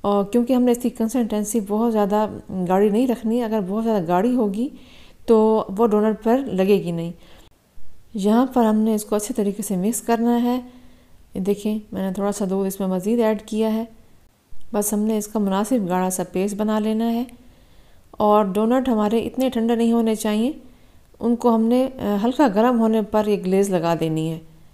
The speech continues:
अब बस इसको मैंने बिल्कुल रेडी कर लिया है।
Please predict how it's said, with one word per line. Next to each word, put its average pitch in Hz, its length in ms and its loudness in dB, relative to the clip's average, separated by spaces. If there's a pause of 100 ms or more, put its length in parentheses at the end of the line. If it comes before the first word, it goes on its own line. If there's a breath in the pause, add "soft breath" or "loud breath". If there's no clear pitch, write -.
(640 soft breath)
अब 180 120 -6
बस 190 220 -2
इसको 202 220 -4
मैंने 196 160 -2
बिल्कुल 202 280 -2
रेडी 202 220 2
कर 247 180 0
लिया 247 220 0
है। 254 240 -2